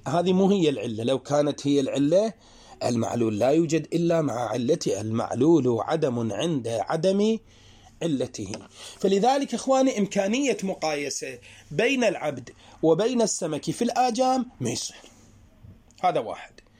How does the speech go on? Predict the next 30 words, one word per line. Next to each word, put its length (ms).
اثنين، 600
من 280
قال 640
أن 260
الحال 480
واحد 480
في 100
الس-، 340
في 100
السمك 500
والعبد؟ 340
العبد 800
هنالك 460
سبق 380
مشاهدة. 680
انتبهوا 360
لي، 80
هذا، 340
هذا 320
أنتم 160
كطلبة 460
علم 240
يعني 280
هسه 260
هذا 100
كن، 220
كن 360
تنقدح 460
بأذهاننا 680
إخوان. 280